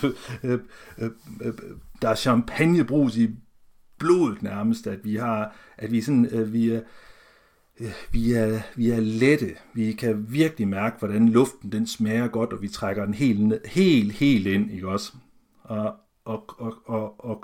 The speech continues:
eller kroppen, den kan være, være hæmmet af et hjerte, der sidder helt oppe i halsen, nogle tårer, der presser sig på, en flise, der trykker en på brystet, nogle, nogle knæ, der nærmest... Øh,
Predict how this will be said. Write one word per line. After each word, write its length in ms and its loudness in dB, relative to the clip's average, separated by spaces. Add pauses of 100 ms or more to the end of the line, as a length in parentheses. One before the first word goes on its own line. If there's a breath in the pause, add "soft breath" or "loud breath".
eller 180 -2
kroppen, 440 0
den 120 0
kan 160 -4
være, 180 -4 (840 soft breath)
være 200 -2
hæmmet 400 4
af 80 2
et 80 -4
hjerte, 360 -2
der 80 -10
sidder 400 0
helt 220 0
oppe 180 -6
i 40 -6
halsen, 460 -6
nogle 160 -4
tårer, 360 2
der 100 -6
presser 380 -12
sig 200 -14
på, 360 -2
en 100 -8
flise, 440 -4
der 100 -10
trykker 340 -2
en 180 0
på 100 -10 (140)
brystet, 520 -2
nogle, 260 -6 (680 loud breath)
nogle 240 4
knæ, 500 4
der 120 4
nærmest... 500 4
Øh, 320 4